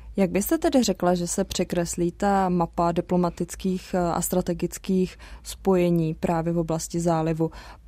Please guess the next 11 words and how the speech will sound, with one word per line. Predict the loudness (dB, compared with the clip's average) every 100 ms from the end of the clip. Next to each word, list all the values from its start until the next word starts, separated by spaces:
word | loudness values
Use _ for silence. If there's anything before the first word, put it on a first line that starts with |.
| -8 4
po | 4 4 -6 -16 -20 -8
té | -4 -4
zkušenosti | -4 -6 -4 -2 -2 -4 -6 -6 -6
z | -8 -4
té | -2 -2 -4 -6 -4 -2
války | -2 -4 -4 -2
mezi | -2 -2 -2 0
Amerikou | 0 -2 -2 -4 -2 0 -2
a | -4
s | -6 -8 -6 2
Íránem? | 2 2 0 -4 -6